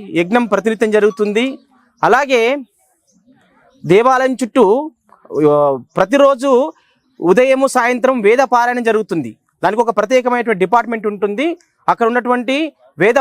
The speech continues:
పండితులు, యజుర్వేద పండితులు, ఋగ్వేద పండితులు, సామవేద పండితులు, వీళ్ళందరూ కూడా వాళ్ళ యొక్క సమయాల్లో ఏ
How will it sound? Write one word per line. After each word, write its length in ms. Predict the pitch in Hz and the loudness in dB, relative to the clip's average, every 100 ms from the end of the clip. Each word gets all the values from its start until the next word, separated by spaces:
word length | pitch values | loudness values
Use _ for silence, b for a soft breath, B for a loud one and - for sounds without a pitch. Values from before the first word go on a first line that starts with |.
| - | -2
పండితులు, 420 | 247 240 240 254 311 - _ - | -6 -4 -2 -2 -2 -8 _ -4
యజుర్వేద 380 | 175 226 247 240 226 | 0 2 2 0 0
పండితులు, 360 | 214 208 214 226 214 | -2 -2 0 2 2
ఋగ్వేద 280 | 196 233 233 220 | 0 0 0 -2
పండితులు, 360 | 202 185 208 220 | -4 -2 0 2
సామవేద 380 | 202 214 226 214 208 | 2 0 0 0 0
పండితులు, 400 | 202 190 196 208 240 - _ _ | -4 -4 0 0 -2 -8 _ _
వీళ్ళందరూ 360 | 185 202 233 262 247 | -2 0 2 2 2
కూడా 140 | 240 247 | 2 2
వాళ్ళ 120 | 240 233 226 | 2 0 -2
యొక్క 120 | 202 202 | -2 -2
సమయాల్లో 420 | 220 247 233 247 | 0 0 0 -2
ఏ 20 | 208 | 2